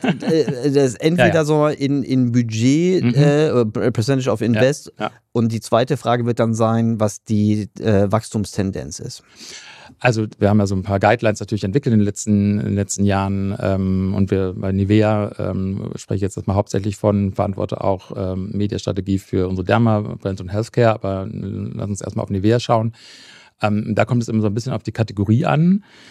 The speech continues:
Speaker 1: welche Bedeutung das hat. Also im Bereich Facecare, in Innovation hat es schon eine sehr starke Bedeutung. Da kannst du schon davon ausgehen, dass so zwanzig, dreißig Prozent unseres Digital-Media-Investments auch in Influencer,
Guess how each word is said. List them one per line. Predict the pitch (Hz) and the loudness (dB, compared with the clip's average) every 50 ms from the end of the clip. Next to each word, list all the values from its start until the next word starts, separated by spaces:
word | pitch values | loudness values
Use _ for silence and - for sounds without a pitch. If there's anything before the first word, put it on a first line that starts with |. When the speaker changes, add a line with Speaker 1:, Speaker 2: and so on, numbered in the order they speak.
| - - _ _ | -20 -20 _ _
Speaker 1:
welche | - - 104 110 110 - - 101 | -14 -4 0 0 0 0 -2 -4
Bedeutung | 101 - 104 98 107 - 123 117 | 0 2 2 2 2 0 -2 -4
das | 123 - - | -6 -4 -4
hat. | 131 123 - | -6 -4 -2
Also | - 104 98 98 | -2 -2 0 0
im | 92 - | -2 -4
Bereich | - 95 95 92 - - | -4 -4 -6 -6 -4 -2
Facecare, | - 104 104 - - - 107 104 98 98 101 98 98 101 101 - - | -2 -2 -2 -2 -2 0 0 2 2 0 0 0 -2 -2 -4 -4 -6
in | 101 110 120 | -6 -4 -2
Innovation | 104 101 98 92 92 - - - 95 98 101 101 | 0 0 0 -2 -4 -4 -4 -2 0 0 0 0
hat | 98 101 | 0 -2
es | 98 - | -4 -4
schon | 104 92 | -2 -2
eine | 90 90 | -2 -2
sehr | 95 92 90 | -2 -4 -4
starke | - - 107 107 - 113 | -2 -2 -2 0 0 0
Bedeutung. | 107 101 104 104 101 - 104 101 98 | 0 0 2 2 0 0 -2 -2 -4
Da | 95 | -4
kannst | - - 104 101 - | -4 -4 -4 -6 -6
du | 101 | -4
schon | - 107 104 104 101 | 0 2 4 4 4
davon | 101 98 104 - | 4 2 0 -2
ausgehen, | - 95 95 - - 101 98 | -4 -6 -6 -4 -2 -2 0
dass | 95 90 87 | 0 -2 -2
so | - 98 92 | -2 -4 -4
zwanzig, | - - - 95 95 92 92 - | -4 -2 -2 -2 -2 -2 -6 -6
dreißig | - 90 90 - 90 87 | -6 -4 -4 -4 -6 -8
Prozent | - - - - 95 90 90 87 | -10 -10 -8 -8 -8 -8 -8 -6
unseres | 90 95 92 95 92 90 90 - - | -4 -4 -4 -2 -4 -4 -6 -6 -6
Digital-Media-Investments | - - - - - - 98 98 104 104 104 101 98 98 95 98 98 101 95 98 95 92 90 - - 110 101 - | -8 -8 -8 -6 -4 -2 0 2 2 2 0 0 -2 -2 -2 -2 -2 -2 -2 -2 -2 -4 -4 -4 -4 -4 -4 -4
auch | - - 95 95 - | -2 -2 -2 -4 -4
in | - - 98 90 92 | -4 -4 -4 -2 0
Influencer, | - 104 113 110 - 123 123 131 127 - 139 127 131 131 127 | 0 0 0 2 2 0 0 0 0 0 0 0 0 -2 -4